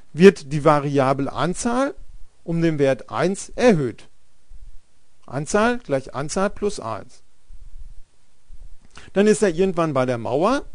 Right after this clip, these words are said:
und in der Variablen Anzahl ist gespeichert die Zahl der Körner, die der Hamster unterwegs gefressen hat.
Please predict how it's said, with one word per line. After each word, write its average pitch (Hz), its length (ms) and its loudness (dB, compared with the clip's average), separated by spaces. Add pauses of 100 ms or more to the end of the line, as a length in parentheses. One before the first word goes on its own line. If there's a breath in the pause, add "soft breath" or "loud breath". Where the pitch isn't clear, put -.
(640 soft breath)
und 170 160 0
in 185 80 4
der 180 140 8
Variablen 135 600 2
Anzahl 165 380 -2
ist 165 160 -4
gespeichert 147 760 -4 (1120)
die 190 160 -2
Zahl 175 320 2
der 180 120 4
Körner, 175 440 2
die 160 240 -6
der 135 160 0
Hamster 131 400 -2
unterwegs 139 460 -4
gefressen 151 480 0
hat. - 220 -8